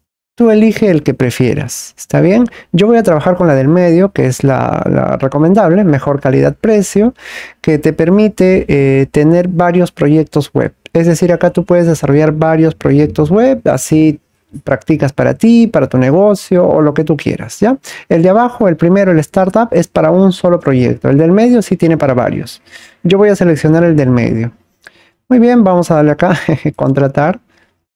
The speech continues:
Ahora, aquí voy a buscar yo mi dominio. Entonces ya te expliqué lo que es un dominio, ¿cierto? El dominio es el nombre que pones en la U R L para acceder a un sitio web. Entonces aquí pones pues tu dominio,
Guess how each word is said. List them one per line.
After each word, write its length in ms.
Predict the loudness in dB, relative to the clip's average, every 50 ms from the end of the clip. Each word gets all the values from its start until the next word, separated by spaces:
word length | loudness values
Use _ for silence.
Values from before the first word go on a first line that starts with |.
| _ _ _ _ _ _ _ _ _ _ _ _ _ _ _ _ _ -6 -4
Ahora, 380 | -2 -2 -2 -2 -2 -4 -6 -8 _ -8
aquí 460 | -6 -6 -4 0 0 2 2 2 2
voy 300 | 0 0 0 2 2 2
a 80 | 2 0
buscar 440 | -2 -4 -6 -4 -2 0 0 2
yo 160 | 2 2 2 2
mi 220 | 2 2 2 2
dominio. 540 | 2 2 2 2 2 2 2 0 -2 -4 -8 _ -20 -20 -10
Entonces 300 | _ -2 0 2 2 2
ya 120 | 2 0 0
te 100 | 0 -2
expliqué 340 | -2 -2 -2 0 0 2
lo 120 | 2 2 2
que 60 | 0
es 100 | 0 0
un 100 | 2 2
dominio, 420 | 2 2 2 2 2 2 2 0
¿cierto? 540 | 0 0 0 0 0 0 -2 -2 -4 -6 -6 -8 -16 -12 _ -2
El 120 | 0 2
dominio 360 | 2 2 2 2 2 2 2
es 100 | 0 0
el 240 | 0 2 2 4 4
nombre 320 | 2 2 2 2 2 0
que 80 | 0 0
pones 300 | 0 0 0 0 0 2
en 120 | 2 2
la 120 | 2 2 2
U 120 | 2 2
R 220 | 2 2 2 2 2
L 140 | 2 0
para 180 | 0 0 -2 -2
acceder 320 | -2 -2 0 0 2 2
a 20 | 2
un 80 | 0
sitio 300 | 0 0 -2 -2 0 0
web. 200 | 0 0 -2 -4 -8 -14 -20 -20 -20 _
Entonces 320 | -2 0 2 4 4 2
aquí 360 | 2 2 2 2 2 0 0 -4 -12 -20 -20 -20 _ _ _
pones 320 | -4 -2 0 0 0 -2
pues 240 | -2 -2 -2 -2 -2
tu 140 | 0 0 0
dominio, 580 | 2 2 2 2 2 2 2 2 2 0 -2